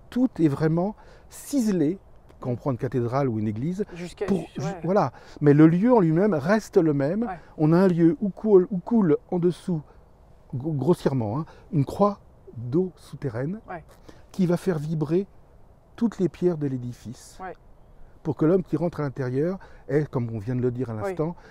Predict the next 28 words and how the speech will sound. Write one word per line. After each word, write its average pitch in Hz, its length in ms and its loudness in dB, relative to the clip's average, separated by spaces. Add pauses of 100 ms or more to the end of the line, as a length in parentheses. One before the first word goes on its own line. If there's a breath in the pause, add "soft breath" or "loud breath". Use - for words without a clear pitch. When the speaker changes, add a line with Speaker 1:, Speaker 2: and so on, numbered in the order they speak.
Speaker 1:
cette - 260 -6
ouverture 147 440 -4
grâce 160 300 -6
à 143 60 -4
l'es-, 127 240 -6 (180 loud breath)
à 139 60 2
l'énergie 147 380 2
vitale 160 380 -4
Speaker 2:
Oui. - 240 -20
Speaker 1:
qui, 147 240 -8
qui, - 200 -20
qui 147 120 -4
va 135 100 0
vraiment 147 380 -2 (380 loud breath)
qui 156 100 0
est 131 40 -2
démultiplié, 170 800 0
qui 143 180 -6
permet 139 300 -4
cette - 260 -10
é-, 127 140 -6
cette - 260 -4
éclosion 170 580 2
Speaker 2:
Ouais. 123 120 -2
Speaker 1:
vers, 113 100 -10 (320 loud breath)
vers 135 140 -6
la 139 80 0
lumière. 135 480 -2